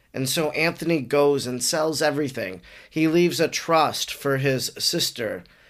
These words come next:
so that her needs would be provided for. He sells everything and he goes and he becomes a hermit in the desert. He was highly sought after. People wanted his counsel and his advice. This is just one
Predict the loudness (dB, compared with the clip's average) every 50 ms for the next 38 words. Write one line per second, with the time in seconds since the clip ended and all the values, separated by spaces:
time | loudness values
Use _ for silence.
0 | -20 -16 -12 -4 -2 2 4 4 4 2 2 0 0 2 2 2 2 2 2 0
1 | 0 -2 -2 -2 -2 -2 0 0 -2 -2 -2 -2 0 0 0 0 0 -4 -4 -8
2 | -8 -8 -8 -10 -16 -20 -20 -20 _ _ -8 -4 -4 -2 0 0 2 2 2 2
3 | 2 0 2 0 -2 -2 0 0 0 0 0 -2 -6 -10 _ _ _ _ -12 -6
4 | -4 -4 -4 -2 0 2 4 4 4 2 2 0 -2 0 -2 -2 -2 -4 -4 -4
5 | -2 -2 -2 0 -2 -2 -4 -2 -4 -2 0 0 2 2 2 0 0 0 0 0
6 | 0 0 -4 -8 -8 -10 -18 -20 -20 -20 -20 _ -4 0 0 0 0 -2 -4 0
7 | 2 2 4 4 2 0 -2 0 2 4 4 4 4 2 -2 -2 -4 -2 0 0
8 | 2 0 0 -4 _ _ -6 -6 -4 -4 -4 -4 -2 -2 0 0 0 0 0 0
9 | 0 -2 -2 -4 -2 -2 -2 -2 0 -2 0 0 2 2 2 0 0 -2 0 0
10 | 0 0 0 -2 -4 -2 -2 -2 -2 -2 -4 -6 -8 -10 -12 -18 -20 -18 _ -2
11 | 0 2 4 2 2 4 4 4 4 2 0 -2 -2 0 4 4 4 4 4 2
12 | 2 0 -2 -6 -12